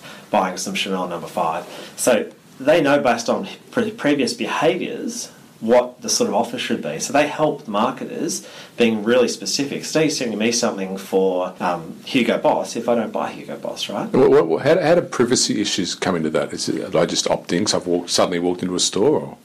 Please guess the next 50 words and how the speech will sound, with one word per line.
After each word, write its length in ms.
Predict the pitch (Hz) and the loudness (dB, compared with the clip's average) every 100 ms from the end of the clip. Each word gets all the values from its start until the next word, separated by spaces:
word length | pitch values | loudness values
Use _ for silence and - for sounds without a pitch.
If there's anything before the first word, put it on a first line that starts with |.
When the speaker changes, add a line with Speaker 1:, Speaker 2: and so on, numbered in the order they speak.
| - - | -16 0
Speaker 1:
Well, 360 | 160 143 98 - | 2 4 0 -2
you 200 | - 101 | -4 -2
know, 80 | 95 | 0
Myer 300 | 117 120 120 | 2 4 4
has 240 | 110 98 | 0 -2
Myer 260 | 110 101 92 | 0 0 0
One 220 | 113 147 | -2 -2
as 120 | 92 | -4
a 40 | 95 | -2
loyalty 440 | 87 117 160 - | 2 2 2 -2
card. 400 | - 78 73 - - - - | -8 -4 -4 -6 -14 -20 -8
So 140 | - | -2
they 140 | 117 143 | 0 0
capture 400 | - - - 117 | -2 -4 -4 -6
transactions. 800 | - - 87 - - 80 - 104 | -6 -8 -8 -8 -10 -10 -4 -2
Speaker 2:
Yeah. 140 | 85 - | 0 0
Speaker 1:
You 120 | 110 | 0
know, 80 | - | 0
it's, 200 | - - | -4 -6
it's 280 | - - 120 | -8 -2 4
a 40 | |
lot 160 | 120 120 | 4 4
more 100 | 107 | 0
difficult 400 | 135 156 117 98 | -2 -2 -2 -2
when 160 | 101 | -2
I'm 320 | 98 92 95 - | -2 -4 -6 -4
an 80 | |
anonymous 560 | 101 98 110 104 95 - | -2 2 2 0 -4 -2
user, 400 | 120 156 - - - - - - | 0 0 -2 -12 -18 -20 -20 -10
you 80 | - | -8
know, 140 | 147 | -6
to 140 | - 104 | -4 0
be 80 | 104 | 2
able 240 | 95 - | 2 -2
to 180 | - 95 | -6 -2
do 140 | 147 120 | 2 0
it 80 | |
because 200 | - 113 | 0 -6
you 40 | 117 | -4
do 120 | 147 | -2
have 140 | 113 | -2
a 20 | 90 | -4
whole 240 | 117 120 | -6 -4
lot 80 | 95 | -4
of 80 | - | -2
privacy 500 | 113 107 117 - - | 0 0 -2 -6 -8
issues. 360 | - 82 90 | -8 -8 -6
But 120 | - 147 | -2 2
that's 220 | 147 147 | 2 2
why 400 | 117 101 98 | 2 4 2